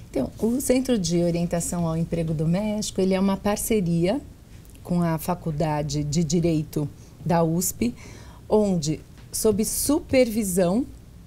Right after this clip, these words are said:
do professor Otávio Pinto, que é especialista em direito do trabalho, vinte e quatro estudantes farão extensão universitária com formação teórica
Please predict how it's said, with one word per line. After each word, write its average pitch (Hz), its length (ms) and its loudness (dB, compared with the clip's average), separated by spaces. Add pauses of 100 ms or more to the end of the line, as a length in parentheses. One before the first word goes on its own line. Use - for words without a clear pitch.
(1040)
do 202 260 2
professor 185 540 0
Otávio 180 420 0
Pinto, 196 540 0
que - 280 0
é 175 280 2
especialista 185 1000 0 (220)
em 170 80 2
direito 165 500 0
do 147 160 -2
trabalho, 175 680 0 (480)
vinte 254 380 2
e 254 40 -4
quatro 196 680 0 (100)
estudantes 190 840 0 (280)
farão 202 460 2
extensão 226 640 0
universitária 220 1080 2 (680)
com 190 480 2 (320)
formação 190 580 0
teórica 180 600 0